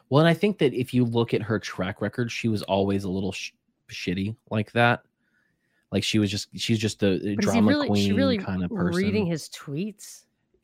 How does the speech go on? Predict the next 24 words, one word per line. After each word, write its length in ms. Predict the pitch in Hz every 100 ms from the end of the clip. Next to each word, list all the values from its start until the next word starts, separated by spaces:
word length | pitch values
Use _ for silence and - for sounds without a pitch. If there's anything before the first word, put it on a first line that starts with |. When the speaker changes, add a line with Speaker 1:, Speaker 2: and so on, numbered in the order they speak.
| - 117
Speaker 1:
I 80 |
think 320 | 135 190 175 -
that 160 | 107
she 240 | - 135 135
was 220 | 135 113
looking 320 | 117 120 117
for 180 | - -
any 220 | 110 113
excuse 540 | - - - 107 101 -
to 120 | 101
do 220 | - 98
something, 460 | 98 107 110 120 95
and 100 | 98
I 60 |
think 240 | - 104 -
it 60 |
Speaker 2:
Oh, 40 | 170
all 160 | 160
Speaker 1:
timed 160 | 165 160
Speaker 2:
right. 100 | 98
Speaker 1:
up 60 |
so 280 | - - 117
Speaker 2:
Okay. 100 | 120
Speaker 1:
well 400 | 113 101 98 98